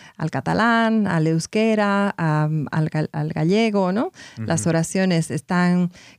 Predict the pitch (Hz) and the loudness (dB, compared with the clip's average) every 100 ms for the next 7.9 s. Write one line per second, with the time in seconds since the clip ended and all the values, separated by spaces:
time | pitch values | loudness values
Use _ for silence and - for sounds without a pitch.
0 | _ 208 226 233 220 208 196 208 202 196 | _ 0 2 2 0 0 2 2 0 2
1 | 214 220 208 180 180 185 202 196 180 175 | 0 2 2 2 2 2 2 2 0 0
2 | 175 - 196 190 190 185 175 156 170 185 | -2 0 0 0 0 0 0 0 2 2
3 | 202 202 190 165 165 170 180 - 202 202 | 2 2 0 2 2 2 0 -2 -4 -2
4 | 160 - 160 165 160 - 160 156 170 147 | -4 -2 0 2 0 0 0 0 -2 -2
5 | 156 185 208 233 233 226 247 165 - 165 | 0 0 2 2 4 2 0 -4 0 -2
6 | 151 160 156 151 165 170 165 165 165 180 | 2 2 2 2 2 2 2 2 2 2
7 | 175 175 170 160 - 185 185 233 | 2 2 2 0 -2 -2 -2 -2